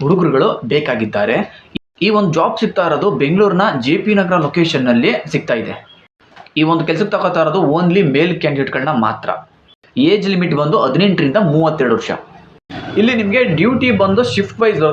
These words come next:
ಶಿಫ್ಟ್ ಬಂದು ಬೆಳಿಗ್ಗೆ ಆರು ಗಂಟೆಯಿಂದ ಮಧ್ಯಾಹ್ನ ಮೂರು ಗಂಟೆವರೆಗೆ, ಸೆಕೆಂಡ್ ಶಿಫ್ಟ್ ಬಂದು ಮಧ್ಯಾಹ್ನ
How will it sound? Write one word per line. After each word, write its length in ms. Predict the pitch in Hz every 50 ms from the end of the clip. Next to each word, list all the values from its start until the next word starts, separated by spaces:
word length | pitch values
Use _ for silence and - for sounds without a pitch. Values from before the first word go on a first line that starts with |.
| 151 - 160 160 -
ಶಿಫ್ಟ್ 260 | 202 190 - 180 156
ಬಂದು 240 | 143 143 135 139 175
ಬೆಳಿಗ್ಗೆ 400 | 160 - 127 139 147 143 - 127
ಆರು 220 | 113 123 143 139
ಗಂಟೆಯಿಂದ 340 | 139 131 127 131 123 123 139
ಮಧ್ಯಾಹ್ನ 480 | 147 127 113 107 110 120 127 160 143 139 127 120
ಮೂರು 140 | 127 139 135
ಗಂಟೆವರೆಗೆ, 520 | 123 117 110 113 107 107 107 107 131 196 233 - - - - - -
ಸೆಕೆಂಡ್ 360 | - 160 160 160 208 214 202
ಶಿಫ್ಟ್ 220 | - 196 - - 160
ಬಂದು 360 | 147 151 147 147 170 226 196
ಮಧ್ಯಾಹ್ನ 460 | 147 135 131 131 - 175 180 180 175